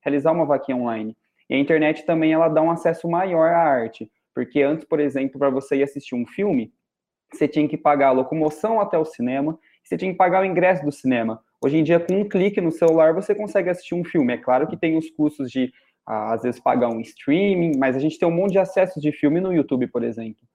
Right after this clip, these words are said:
E como a Tainá disse, ela pode vi-, é, disponibilizar os poemas dela pelo, pelas redes sociais,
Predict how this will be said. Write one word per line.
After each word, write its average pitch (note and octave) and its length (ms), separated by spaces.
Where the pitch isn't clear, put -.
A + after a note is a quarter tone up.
E A#2 180
como D3+ 200
a E3+ 40
Tainá F#3 280
disse, F3 240
ela B2+ 140
pode C3 540
vi-, B2 200
é, A#2+ 420
disponibilizar C3+ 800
os C#3+ 220
poemas C3 440
dela C3 360
pelo, B2 400
pelas A#2+ 280
redes A#2+ 160
sociais, C3 720